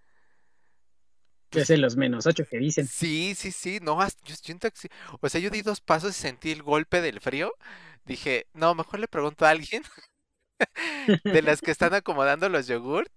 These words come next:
Speaker 2: que si me puede pasar un helado". Entonces, ya me acerqué y pu-, justo ahorita lo que dices, ¿no?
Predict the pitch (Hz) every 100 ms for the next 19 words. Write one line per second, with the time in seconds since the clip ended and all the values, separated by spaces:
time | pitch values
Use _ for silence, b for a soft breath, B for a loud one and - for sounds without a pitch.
0 | - - 135 117 - 123 - 147 - 123
1 | - 135 123 101 - - - 135 147 147
2 | 135 - 165 202 B B B B B B
3 | 135 127 127 _ - 160 - - - 156
4 | - 156 143 151 123 - 113 135 143 151
5 | 190